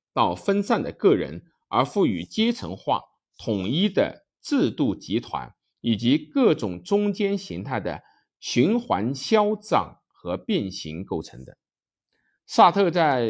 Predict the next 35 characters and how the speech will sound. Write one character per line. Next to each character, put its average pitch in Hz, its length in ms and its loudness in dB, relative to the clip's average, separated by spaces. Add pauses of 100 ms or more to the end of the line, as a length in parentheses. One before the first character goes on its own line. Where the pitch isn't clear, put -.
(140)
论 151 440 0
述 175 300 -2
了 92 160 0
这 127 120 -2
些 120 200 0
辩 143 360 0
证 135 220 -2
结 87 240 -4
构 120 180 2
和 87 220 -4
运 143 260 0
动 131 200 -2
以 - 100 -8
后 92 220 -6
说， 76 340 -8 (380)
关 151 260 4
于 147 160 2
工 240 460 -2
人 117 200 -2
同 107 380 -10
资 104 300 -8
本 73 320 -8
家 143 260 -2
的 143 180 -4
阶 190 320 -6
级 98 240 -2
力 180 240 2
量 139 320 0 (120)
对 190 200 2
比 71 300 -8
关 170 260 2
系 - 380 -6 (240)
和 107 260 2
阶 220 400 0
级 104 440 -4